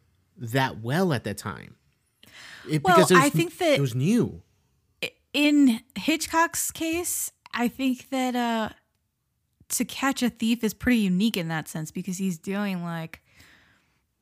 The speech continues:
Speaker 2: he's not just doing, like, camera, camera work, fancy angles and all that stuff. Like, no, he's, like, really experimenting with, like, the vibrant colors of the French Riviera. So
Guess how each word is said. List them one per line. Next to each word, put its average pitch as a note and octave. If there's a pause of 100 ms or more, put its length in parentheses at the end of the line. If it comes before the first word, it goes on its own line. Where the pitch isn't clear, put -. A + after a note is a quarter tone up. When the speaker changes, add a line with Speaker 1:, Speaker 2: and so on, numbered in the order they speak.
(320)
Speaker 2:
he's A#3
not -
just B3
doing, A#3
like, F#3
camera, F#3+ (160)
camera G#3
work, F3+
fancy F#3 (120)
angles F3+
and F3
all E3
that D3+
stuff. -
Like, E3
no, F#3
he's, F3
like, D#3+ (160)
really F3+
experimenting D#3+
with, D#3+
like, D#3+
the F3+
vibrant D#3+
colors E3+ (500)
of F#3
the F#3
French F3+
Riviera. E3+
So F#3